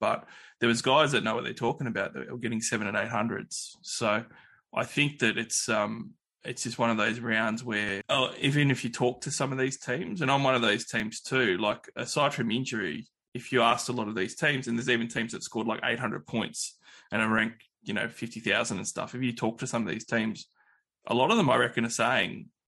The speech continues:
"Oh, I probably wouldn't change that much." You know, like, I'm not that unhappy with who I've got in my team, or I haven't really seen that many big hitters that I've missed on or things that have been huge this round that have made me think that I really <laughs> stuffed up.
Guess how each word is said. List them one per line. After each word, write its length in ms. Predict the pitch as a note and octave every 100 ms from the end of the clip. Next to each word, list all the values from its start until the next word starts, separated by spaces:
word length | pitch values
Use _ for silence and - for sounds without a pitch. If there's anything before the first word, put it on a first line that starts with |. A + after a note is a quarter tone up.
| _ _ _ -
"Oh, 120 | B2+
I 180 | B2+ C3+ - _
probably 220 | C#3+ E3
wouldn't 200 | E3 B2
change 280 | - A2 B2
that 120 | C#3
much." 400 | - - - - _
You 100 | C3+
know, 120 | B2
like, 200 | D3 C#3+
I'm 140 | B2+ C3+
not 180 | C3
that 140 | B2 B2
unhappy 640 | A#2+ B2 B2+ - B2 A#2 _ _ _ _ _ _ -
with 160 | B2
who 120 | C#3+
I've 100 | A#2+
got 100 | B2
in 80 | B2
my 80 | A#2
team, 320 | A2+ C#3+ C3
or 160 | A2+ A#2+
I 20 |
haven't 240 | C#3 B2+
really 220 | A#2 A#2+ A#2
seen 260 | - A#2+
that 160 | B2 A#2+
many 160 | A#2+
big 200 | A#2 C3+ A#2
hitters 300 | C3+ C#3+ B2
that 100 | A#2
I've 200 | A#2 A#2
missed 260 | C3+ - B2
on 140 | A2+
or 140 | G#2+
things 280 | A2+ C3 A#2+
that 100 | A2+
have 100 | A2
been 160 | G#2 A#2
huge 400 | - B2 B2+ A#2
this 180 | A#2 A#2+
round 180 | G#2
that 80 | G2+
have 60 | A2+
made 160 | G#2+
me 80 | A2
think 220 | A#2+ A#2
that 80 | -
I 40 | A2+
really 200 | A2+ A#2+
<laughs> 20 |
stuffed 380 | - C#3 - -
up. 260 | C4 C4+